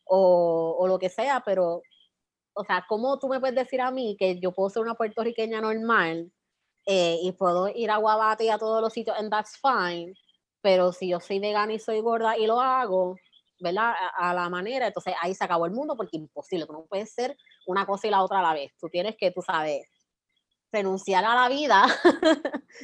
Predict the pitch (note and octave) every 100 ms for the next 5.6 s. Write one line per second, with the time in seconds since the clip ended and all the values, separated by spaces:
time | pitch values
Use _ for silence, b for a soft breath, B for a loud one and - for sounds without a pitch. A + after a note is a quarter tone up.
0 | B F4+ _ A#3+ A3 G#3 G3 - A#3 A3+
1 | F#3+ G3+ A#3 B3+ B3 B3+ B3+ C4 C4+ -
2 | C#4 D4+ D4 B3+ F#3+ F3+ F3 A3 G3 F3
3 | E3 E3 D#3+ - F3 F3 G3+ A3+ G#3+ G#3
4 | G3+ G#3 G3+ G3 F#3+ F#3+ G3 G#3 G3+ A3+
5 | A3 A#3+ G#3+ F3 D#3